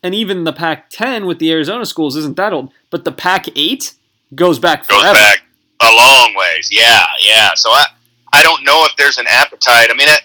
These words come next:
Speaker 2: it's one of those things that, you know, kinda leads you down the slippery slope here with college sports. You know, I mean, I, I think there's a relatively decent chance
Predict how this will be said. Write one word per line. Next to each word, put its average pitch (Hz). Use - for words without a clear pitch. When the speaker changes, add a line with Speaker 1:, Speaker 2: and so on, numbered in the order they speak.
Speaker 2:
it's -
one 180
of 175
those 135
things 147
that, 110
you 110
know, 95
kinda 107
leads 98
you -
down 98
the 87
slippery 92
slope 98
here 90
with 87
college 90
sports. 87
You 92
know, 85
I 82
mean, -
I, 107
I 156
think 110
there's 101
a 92
relatively 113
decent 107
chance -